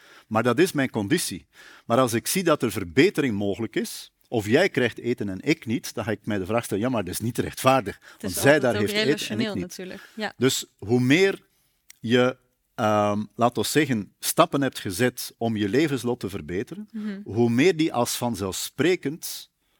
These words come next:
Speaker 1: worden ervaren door degene die erin zit. En dat je het bijna niet meer kan voorstellen wat het betekent om ze niet vervuld te zien.
Speaker 2: Ja.
Speaker 1: En wij denken dan dat dat allemaal zo vanzelfsprekend is, dat het er altijd is.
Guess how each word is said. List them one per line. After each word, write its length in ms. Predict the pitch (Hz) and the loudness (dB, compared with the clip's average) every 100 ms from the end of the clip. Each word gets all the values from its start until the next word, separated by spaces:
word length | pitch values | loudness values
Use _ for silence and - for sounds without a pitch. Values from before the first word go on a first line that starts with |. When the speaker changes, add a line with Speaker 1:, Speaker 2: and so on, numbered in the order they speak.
| _ | _
Speaker 1:
worden 360 | - 123 120 113 | -2 -2 0 -4
ervaren 520 | 101 92 110 147 139 | -4 -2 2 2 0
door 160 | 117 104 | -2 -4
degene 300 | 92 123 139 | -4 -4 -4
die 180 | 104 87 | -6 -4
erin 220 | 127 170 | -4 -4
zit. 260 | 104 - _ _ - - | -10 -14 _ _ -20 -8
En 120 | 117 | -2
dat 180 | 123 123 | -2 -2
je 60 | 104 | -4
het 100 | 87 | 2
bijna 240 | 151 156 | 2 2
niet 220 | 135 156 | -2 -4
meer 160 | 120 113 | -6 -4
kan 240 | 104 92 | -4 -4
voorstellen 440 | 107 156 - 156 123 | -2 -2 -2 -2 -2
wat 140 | 117 | -2
het 120 | 90 | -4
betekent 540 | 85 - 147 165 175 - _ | -6 -4 -4 -4 -14 -18 _
om 160 | 123 120 | -6 -4
ze 140 | 104 | -2
niet 180 | 104 180 | -4 -4
vervuld 360 | 156 110 107 - | -6 -4 -4 -4
te 100 | 92 | -10
zien. 180 | 82 _ _ _ _ - | -14 _ _ _ _ -14
Speaker 2:
Ja. 160 | 220 - _ - | -14 -14 _ -2
Speaker 1:
En 180 | 208 | 0
wij 260 | 101 175 147 | 4 4 4
denken 380 | 117 143 151 131 | 2 2 0 -2
dan 240 | 98 170 | 0 0
dat 140 | 131 117 | -2 -4
dat 180 | 101 | -6
allemaal 400 | - 151 156 113 | -2 -2 0 -2
zo 220 | 90 131 151 | 2 2 2
vanzelfsprekend 680 | 135 107 95 - 123 151 156 | 0 -2 -6 -4 -4 -4 -10
is, 120 | - | -4
dat 140 | 117 | -4
het 140 | 104 101 | -4 -6
er 140 | - | -8
altijd 400 | - 180 - 120 | 0 0 2 2
is. 360 | 131 - - | 2 0 -6